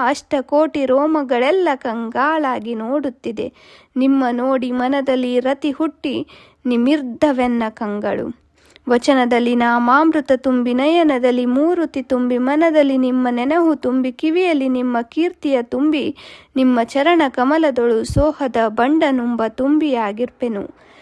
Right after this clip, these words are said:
ಹೀಗೆ ಒಂದಲ್ಲ ಎರಡಲ್ಲ ಹತ್ತಾರು ವಚನಗಳಲ್ಲಿ, ನೂರಾರು ವಚನ ಭಾಗಗಳಲ್ಲಿ ಸಾಹಿತ್ಯದ ಅನೇಕ ಲಕ್ಷಣಗಳು ಎದುರುಗೊಳ್ತವೆ. ನವರಸ ಪರಿಪೂರ್ಣ ಎಂಬುದನ್ನ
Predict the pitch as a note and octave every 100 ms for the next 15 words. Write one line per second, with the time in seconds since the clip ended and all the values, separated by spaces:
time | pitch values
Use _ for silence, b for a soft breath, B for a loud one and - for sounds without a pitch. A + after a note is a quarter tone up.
0 | b - F4+ A#4 G4+ B3+ A#3 B3 D4+ E4
1 | C#4 B3+ B3 A#3 A#3 C4 A#3+ A3+ A#3 A#3+
2 | A#3+ C4+ D4+ F4+ F4+ C4+ - C4 B3 A#3
3 | A#3 A#3+ A#3+ A#3+ A#3+ B3 D4+ E4 D4 A#3
4 | C#4 A#3+ A#3 C#4 D4+ D4+ B3+ A3 A3+ A#3
5 | A3 - C4 C4+ C4 - A3 A3 A3+ B3+
6 | E4 F4+ D4+ A#3+ - B3 G#3+ A3 A3 -
7 | - B B B - G3+ C#4 C4+ G3 -
8 | - - A#3+ b b b - B3 A3+ -
9 | C4 C4 C4+ B3+ B3 B3+ - E4 F4 E4+
10 | C#4 B3+ B3 C4 B3 G3 - A#3 B3